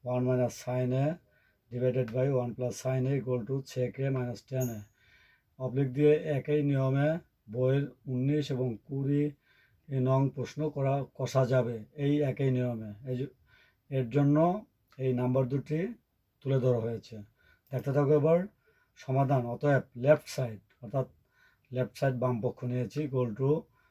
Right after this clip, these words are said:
এই অংশ নিয়ে আসছি root over one minus sine A divided by one plus sine A। এখন এখানে কি লেখা যায় দেখতে থাকো।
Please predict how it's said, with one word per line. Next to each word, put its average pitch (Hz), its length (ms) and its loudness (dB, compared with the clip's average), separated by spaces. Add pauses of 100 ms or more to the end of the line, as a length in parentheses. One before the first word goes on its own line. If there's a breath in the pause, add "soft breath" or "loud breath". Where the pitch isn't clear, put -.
(160 soft breath)
এই 131 180 0
অংশ 127 280 0
নিয়ে 127 380 2
আসছি 127 340 -2 (440)
root 123 160 -4
over 135 300 4 (140)
one 120 260 -6
minus 120 180 -6 (100)
sine 127 240 -2
A 147 160 0 (420 soft breath)
divided 123 800 -2
by 139 280 2 (580 soft breath)
one 120 240 -4
plus 123 200 -4 (100)
sine 139 240 2
A। 110 100 -6 (920 soft breath)
এখন 135 440 2
এখানে 139 360 0
কি 123 160 -4
লেখা 127 240 2
যায় 139 140 0
দেখতে 120 260 -6
থাকো। 143 400 2